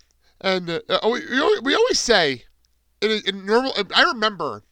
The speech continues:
I forgot what it was. I, I remember, I remember watching a Philadelphia game one time, and a fight, and that literally turned the tide of the entire game. Like, literally. Like, the fight happened, and then, I, I might have been Boston. Maybe Boston, Philly, or something like that. And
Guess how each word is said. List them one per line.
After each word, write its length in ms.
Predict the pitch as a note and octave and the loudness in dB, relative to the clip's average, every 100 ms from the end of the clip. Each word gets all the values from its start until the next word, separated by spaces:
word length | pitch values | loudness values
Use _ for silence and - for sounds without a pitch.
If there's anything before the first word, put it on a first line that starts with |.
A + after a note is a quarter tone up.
| _ _ | _ _
I 60 | - | -20
forgot 300 | F3+ F#3+ B3+ | -16 -8 -6
what 100 | A#3+ | -4
it 60 | D#3+ | -4
was. 260 | B2+ A2+ - | -6 -6 -10
I, 100 | F3+ | -10
I 140 | C3 | -10
remember, 280 | F#3+ G#3+ G3+ G3+ | -12 -10 -8 -4
I 60 | |
remember 460 | A#3+ E4+ C#4+ G#3+ F3+ | -4 -6 -8 -6 -2
watching 280 | G#3+ G#3 E3 | -2 0 -6
a 40 | |
Philadelphia 600 | - G3+ F3+ D3 C#3+ C#3 | -4 -4 -2 -2 -2 -8
game 120 | B2 C3 | -6 -8
one 80 | |
time, 300 | A#2+ C3 G#2+ - _ - - - | -4 -6 -6 -14 _ -20 -20 -8
and 460 | F3 F3 F3 E3 D3 _ _ _ - G3+ | -2 0 -2 -6 -16 _ _ _ -2 0
a 80 | F3+ | 0
fight, 420 | - G#3+ A#2+ - _ _ F#3 | 2 2 2 -6 _ _ -2
and 120 | G3 | 4
that 160 | A#3+ | 4
literally 600 | A3 G3 A3 A#3+ A#3+ A#3+ G#3 | 4 4 4 6 2 2 -2
turned 440 | - G#3 G#3+ G3+ | -4 0 2 2
the 60 | G3 | -2
tide 360 | - F#3+ G3 | 4 6 6
of 140 | E3+ D3+ | 4 0
the 120 | E3+ | -2
entire 560 | E3 - - F#3 F3 | -2 0 8 10 10
game. 400 | D#3+ C#3+ - G2 _ _ _ _ _ G3+ | 4 -2 -4 -10 _ _ _ _ _ 6
Like, 200 | G3+ F3 | 6 6
literally. 760 | G#3+ B3+ C4+ G#3+ - C3 A#2 - _ | 8 10 10 8 4 0 -4 -10 _
Like, 180 | F#3+ D3+ _ - | -8 -8 _ -10
the 100 | G3+ | -6
fight 240 | B3 C#4 | -2 2
happened, 360 | B3 A#3+ C#4 A3+ D#3+ A3 | 2 2 0 -8 -2 0
and 120 | G#3+ | 4
then, 340 | A#3+ A#3 F#3+ - _ | 4 2 -2 -16 _
I, 80 | G3 - | -12 -4
I 40 | G3+ | -2
might 140 | B3+ | 0
have 80 | G#4+ | -2
been 140 | F3+ | -4
Boston. 500 | D3+ E3 F3+ - - | 0 0 0 -4 -14
Maybe 220 | - F#3+ F#3+ | -6 -4 -4
Boston, 400 | B2 C#3+ E3+ E3+ | -4 -8 -6 -12
Philly, 320 | - C3+ E3 | -6 -6 -6
or 60 | F#3 | -8
something 220 | A3 A#3+ | -8 -8
like 80 | A3+ | -6
that. 140 | |
And 60 | B3 | -4